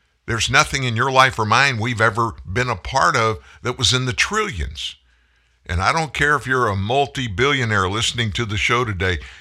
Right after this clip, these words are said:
you may be very familiar with one more zero than I am in your life,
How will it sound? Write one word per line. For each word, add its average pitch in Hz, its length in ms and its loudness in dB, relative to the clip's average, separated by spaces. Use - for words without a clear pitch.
you 147 220 -4
may 180 200 2
be 139 200 -4
very 127 260 0
familiar 127 580 -2
with 98 240 -4
one 123 300 -4
more 120 360 -2
zero 110 540 0
than 92 220 -4
I 113 200 2
am 95 300 -2
in 90 120 -4
your 117 200 0
life, 76 520 -6